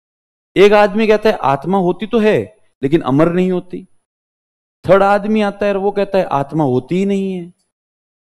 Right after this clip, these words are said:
एक आदमी कहता है कि मैंने तपस्या करी और मुझे ज्ञान की प्राप्ति हो गई, एक ईश्वर होता है।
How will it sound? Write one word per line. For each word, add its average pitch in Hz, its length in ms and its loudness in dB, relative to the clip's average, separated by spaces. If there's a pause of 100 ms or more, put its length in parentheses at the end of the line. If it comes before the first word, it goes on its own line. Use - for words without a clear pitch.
(760)
एक 196 180 6
आदमी 202 320 2
कहता 208 240 0
है 208 60 0
कि 180 60 -4
मैंने 165 200 2
तपस्या 202 440 -2
करी 202 320 -2
और 196 80 4
मुझे 170 260 0
ज्ञान 175 320 -2
की 185 80 -6
प्राप्ति 185 340 -6
हो 175 140 -2
गई, 180 200 -2
एक 160 100 -6
ईश्वर 165 320 -8
होता 131 280 -2
है। 101 320 -6